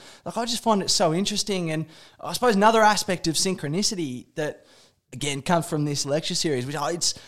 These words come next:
it's just my frame of reference for everything at the moment, because if, if people are into philosophy, it's out of this world. But he speaks about this concept of relevance realization.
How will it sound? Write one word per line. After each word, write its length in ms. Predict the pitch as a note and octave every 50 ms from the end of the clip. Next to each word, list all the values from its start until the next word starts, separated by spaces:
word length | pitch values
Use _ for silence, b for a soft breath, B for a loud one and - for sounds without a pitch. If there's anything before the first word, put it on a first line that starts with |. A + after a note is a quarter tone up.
| B B B
it's 420 | B - - - E2 B2 D#3 - -
just 140 | B3 A#3 C4+
my 100 | A#3+ F3+
frame 320 | - - F3+ F3 E3 D#3
of 120 | C#3+ B2+
reference 340 | C#3 D3 D3 - C#3+ C3 A#2+
for 100 | - B2+
everything 420 | A#2+ B2+ C3 B2+ C#3 B2+ C3+ C#3 B2+
at 60 | G2
the 60 | A2+
moment, 280 | A2+ A2+ A2 G#2+ G2+ -
because 200 | - - B2 C3+
if, 180 | C#3 C3+ C3+ -
if 180 | - C#3 -
people 300 | - G#3 A3 A#3+ A3 G#3
are 60 | F3+
into 180 | D#3 D3+ - C#3+
philosophy, 720 | B2+ B2 B2 A#2+ B2 C3 - - D3 - B2 G#2+ B2 E3+ D3
it's 240 | A2+ - - - - _ _ _ _ - D3
out 180 | F3 F3+ F3 E3+
of 60 | D3
this 200 | C3 B2 - -
world. 360 | B2+ C3 C#3 C#3 B2+ A2 -
But 320 | C#3 C#3 C3 - - B B B B B B B B B
he 140 | E3+ F#3
speaks 340 | F3 - - C#4 D#4 D4+ -
about 300 | C#4 D4 C4 B3+ A3+ -
this 260 | F#3+ F#3+ F#3 - -
concept 580 | - - - F3 F3 F3+ E3+ - F3+ D#3+ - D#3+
of 160 | C#3 A#2+ B2
relevance 600 | C3 C#3+ C#3+ D3+ E3+ F3 D#3 C#3+ D#3 D3 - - -
realization. 920 | D3 D3 C#3+ C3+ B2 A#2+ B2 A2+ A#2+ A2+ A#2 A2+ G#2+ - A#2+ D#2 G#2+